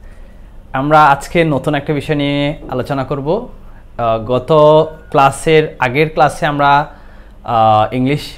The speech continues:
লিটারেচারের একটা ক্লাস দিয়েছিলাম। তো সেই ক্লাসে আমরা যেই বিষয়টা জেনেছি সেটা হলো যে, আহ, ইংরেজি সাহিত্যের যে যুগ বিভাগগুলো আছে, যে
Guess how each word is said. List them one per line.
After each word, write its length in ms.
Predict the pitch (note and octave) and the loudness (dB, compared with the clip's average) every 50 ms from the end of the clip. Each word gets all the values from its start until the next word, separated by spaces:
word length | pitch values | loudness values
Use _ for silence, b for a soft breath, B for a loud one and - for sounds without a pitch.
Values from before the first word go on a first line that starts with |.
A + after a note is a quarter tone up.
| - - | -18 -10
লিটারেচারের 760 | C#3+ C3 B2+ - D#3+ D3+ D#3+ D#3+ D#3+ - F3 D#3+ D#3 D#3+ D#3+ | -8 -6 -4 0 2 2 2 0 0 -2 0 2 2 2 2
একটা 220 | D#3+ - - C#3+ B2+ | 0 -2 -2 -4 0
ক্লাস 280 | C3 C3+ C3 B2+ - - | 2 2 0 0 -2 -6
দিয়েছিলাম। 600 | C3 B2+ C3 C3 B2+ - D#3 D3 D3+ E3+ G#3+ A#3 - - b b b b b b b - | -4 -4 -4 -4 -4 -6 -4 -2 -2 -4 -4 -6 -12 -20 b b b b b b b -12
তো 420 | - C3+ C3 C3 C3 B2+ B2+ C3 B2+ | -8 -6 -4 -2 -2 -2 -2 -4 -6
সেই 260 | - - - D#3 D#3 | -6 -2 0 0 0
ক্লাসে 420 | D#3 - G3 F#3 F3+ F#3 - - F#3 | 0 0 0 0 0 0 -2 -2 -2
আমরা 380 | E3 E3 E3 E3 E3 E3+ E3+ E3+ C#3 | -2 2 4 6 6 6 6 4 2
যেই 180 | C#3+ D3 C#3 C#3 | 0 0 0 0
বিষয়টা 400 | C#3 - - F#3+ F#3 F3+ F3 D#3+ | -2 -4 -4 -4 -2 -2 -2 0
জেনেছি 560 | C#3+ C#3+ C#3 D#3 D#3+ - - D3 C3 C3+ D3+ | 0 0 0 -2 -4 -4 -4 -4 -2 -2 -4
সেটা 240 | - - C#3 C3+ C3 | -4 -6 -6 -6 -6
হলো 220 | C3 C3+ C#3 C3+ | -4 -4 -4 -4
যে, 380 | B2+ C3+ C3+ C3+ C#3 C#3 C#3 - | -4 -4 -4 -2 -2 -4 -4 -6
আহ, 400 | C#3 A#2+ A2+ A2+ A2+ A2 A2+ A2+ A2+ B B B B - | -6 -4 -2 0 0 0 -2 -4 -8 B B B B -6
ইংরেজি 320 | D3 C#3 C#3+ D#3 D#3+ G3 | -4 -2 0 0 0 -2
সাহিত্যের 440 | F#3+ - G#3+ G#3 G#3 - G3+ F3 D#3+ | -4 -4 -4 -4 -2 -2 -4 0 0
যে 100 | F#3 F3 | 0 -2
যুগ 260 | C3+ A#2+ C#3 D3+ D#3 | 0 -2 -2 -2 -2
বিভাগগুলো 540 | D3+ D3 E3 D#3 E3 D#3+ C#3 B2+ C#3+ B2+ A#2+ | -2 -2 0 2 2 2 2 0 0 2 2
আছে, 480 | A3 E3+ E3 - - F3+ G#3 B3 B3+ | 2 2 0 -4 -6 -4 -4 -4 -4
যে 300 | F3+ C#3 C#3 B2+ B2 A#2+ | -4 -4 -2 -2 0 -2